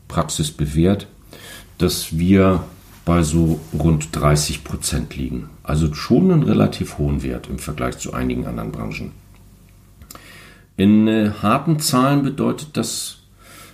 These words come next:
dass man für ein zusätzliches Umsatzvolumen von zehntausend Euro pr-, im Jahr tatsächlich vorher dreitausend Euro in die Hand nehmen muss.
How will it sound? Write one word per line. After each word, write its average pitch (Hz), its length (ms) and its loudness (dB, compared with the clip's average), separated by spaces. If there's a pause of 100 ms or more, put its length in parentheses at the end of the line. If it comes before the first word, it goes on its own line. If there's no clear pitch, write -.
(120)
dass - 520 -2
man 98 300 4
für 98 680 2
ein 85 840 0
zusätzliches 123 840 0
Umsatzvolumen 101 800 2
von 87 220 0
zehntausend 76 640 0
Euro 95 300 -2
pr-, - 340 -4
im 104 160 6
Jahr 107 360 4 (1000)
tatsächlich - 540 0
vorher 92 320 4
dreitausend 82 680 0
Euro 73 220 2
in 80 100 6
die 76 100 4
Hand 67 200 0
nehmen 60 160 -4
muss. - 280 -6